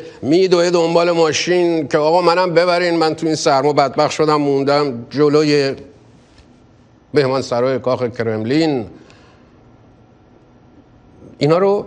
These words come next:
خبرنگارای روسی چاپ کردن. دوستان نزدیک و رابردی جمهوری اسلامی ما نکردیم.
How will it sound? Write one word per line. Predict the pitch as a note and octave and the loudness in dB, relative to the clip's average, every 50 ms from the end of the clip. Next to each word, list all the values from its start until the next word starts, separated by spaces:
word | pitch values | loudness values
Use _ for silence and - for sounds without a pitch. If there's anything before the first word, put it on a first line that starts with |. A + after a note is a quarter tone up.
| - | -10
خبرنگارای | - - C3+ C3+ C#3+ C3+ C3 C3+ C#3 D3+ F3 F#3+ | -8 -4 -2 0 0 0 0 -2 -2 -2 -4 -4
روسی | F3 E3 - - C4 | -6 -8 -8 -10 -10
چاپ | C4 - A3 A3 - | -6 -4 -4 -6 -6
کردن. | - - - - - - G#2+ G2+ - - - - - - _ - - - - - - - - - - - - - - - - - - - - - - - - - - - _ _ - - _ - - _ - - - - - - - - - - - - - - - G#2 | -8 -6 -6 -6 -6 -8 -10 -12 -12 -14 -20 -20 -20 -20 _ -20 -20 -20 -20 -20 -20 -20 -20 -20 -20 -20 -20 -20 -20 -20 -20 -20 -20 -20 -20 -20 -20 -20 -20 -20 -20 -20 _ _ -20 -20 _ -20 -20 _ -20 -20 -20 -20 -20 -20 -20 -20 -20 -20 -20 -20 -20 -20 -12 -6
دوستان | A2+ C3 A#2 - - - C#3 C#3+ D3+ D#3 | -4 -4 -4 -4 -6 -4 -2 -2 0 0
نزدیک | D#3 D3 G#2+ - B2+ B2+ A#2 A2+ A#2 - C3 C#3 B2+ - C3+ C3+ B2+ | -2 -2 -4 -2 -2 -2 -2 -4 -6 -8 -10 -10 -8 -6 -6 -2 -2
و | B2 | -2
رابردی | A#2 A#2+ A#2+ A2+ G#2+ F#2 G#2+ G#2+ G#2+ G#2 G#2+ A#2+ B2 B2 B2 B2+ B2+ A#2 - - - G2+ A2 F#2+ | 0 2 2 2 2 0 -2 -4 -4 -4 -4 -4 -2 0 0 0 -2 -4 -8 -12 -12 -10 -10 -6
جمهوری | A#2+ A#2+ A2+ A2 A2 A2 A2+ | -2 -2 0 0 0 0 -2
اسلامی | A2 F#2+ - - G#2 G#2 G#2 G2+ G2+ F#2 - - - - - | -2 -4 -4 -6 -4 -4 -2 -4 -4 -6 -10 -14 -20 -8 -4
ما | A2+ C#3 | -2 0
نکردیم. | D3+ C#3+ C3 - A#2+ A#2 G#2 G2 G2+ G2 G2+ | 0 0 -2 -4 -6 -6 -6 -6 -8 -10 -12